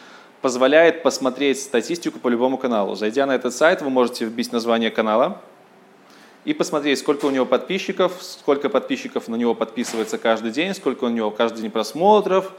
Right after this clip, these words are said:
как он развивается по графикам, то есть прям вот оценить, где канал там купил рекламу и резко пошел вверх,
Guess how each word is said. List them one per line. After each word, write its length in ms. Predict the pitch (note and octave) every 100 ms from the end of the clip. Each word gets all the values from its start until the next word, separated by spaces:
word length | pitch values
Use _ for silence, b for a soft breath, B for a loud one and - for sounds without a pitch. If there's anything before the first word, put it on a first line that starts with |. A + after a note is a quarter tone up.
| B B B B -
как 240 | C#3 C3
он 100 | C3
развивается 840 | B2 A2+ A#2 A#2+ D#3+ F#3+ F#3 - F3
по 120 | E3
графикам, 580 | D#3 D#3 D#3 C3 B2+ A#2
то 120 | A#2+
есть 160 | A2+
прям 280 | - C#3 C#3
вот 160 | A2 - - -
оценить, 640 | B2+ - C3+ E3+ G3+ - -
где 320 | B2 B2 B2 C#3+
канал 520 | C3+ B2 A2+ F#2+ B B B B -
там 120 | - G2+
купил 340 | B2 C#3 C3+
рекламу 500 | A2+ A2+ B2+ F3 E3+
и 20 |
резко 260 | D#3 D3 C#3
пошел 360 | C3+ - C3+
вверх, 280 | B2+ B2 A2+